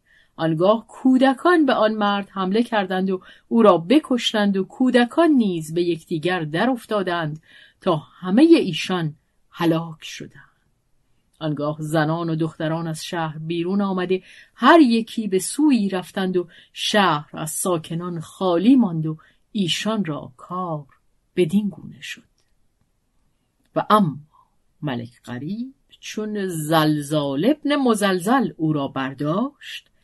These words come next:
به قصد شهر خیش که جزایر کافور و قصر بلور بود روان شد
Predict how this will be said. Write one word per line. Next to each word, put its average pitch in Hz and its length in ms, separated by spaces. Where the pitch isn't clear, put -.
به 208 120
قصد 330 360
شهر 254 380
خیش 247 600
که 185 140
جزایر 160 800
کافور 160 800
و 160 140
قصر 175 440
بلور 131 560
بود 233 500
روان 131 420
شد 120 300